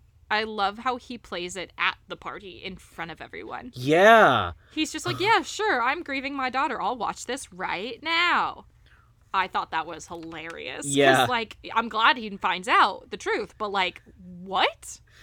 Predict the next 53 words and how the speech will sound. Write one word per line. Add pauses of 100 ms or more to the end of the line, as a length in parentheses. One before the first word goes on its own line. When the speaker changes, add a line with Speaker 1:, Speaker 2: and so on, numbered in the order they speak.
(380)
Speaker 1:
You're
Speaker 2:
Also,
Speaker 1:
gonna
do
Speaker 2:
what
a
Speaker 1:
this
right (100)
now? (440)
Speaker 2:
What
a
weird
little
video
to
watch.
<laughs>
Like
Speaker 1:
Yeah, (360)
seriously.
Speaker 2:
<laughs>
Speaker 1:
Um, (280)
which
also
leads
me
to
my
next
point (180)
of, (800)
I
don't
understand,
so, (180)
I
don't
understand
how
she
did
not
tell
her
father
that
she
was
being
killed
by
her
mother,